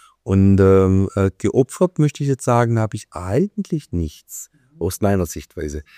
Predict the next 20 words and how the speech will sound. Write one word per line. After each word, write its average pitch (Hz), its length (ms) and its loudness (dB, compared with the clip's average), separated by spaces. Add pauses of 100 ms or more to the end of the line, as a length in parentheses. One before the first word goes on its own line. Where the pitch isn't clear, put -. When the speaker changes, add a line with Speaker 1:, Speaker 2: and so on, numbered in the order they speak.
(260)
Speaker 1:
Vielleicht, 95 520 0
äh, 95 520 2 (840)
der 98 260 -6
ein 104 160 0
oder 101 180 0
andere, 143 520 4
der, 104 460 2
der 101 180 -2
mich 101 220 -4
beobachtet 127 640 -2
oder 104 160 2
mich 98 200 -2
be-, 98 160 -4 (360)
oder 98 260 0
be-, 92 220 -6
betrachtet 117 520 -2
von 90 160 -4
außen, 139 360 0
sagt, 120 220 0 (280)
„Hm, 95 200 0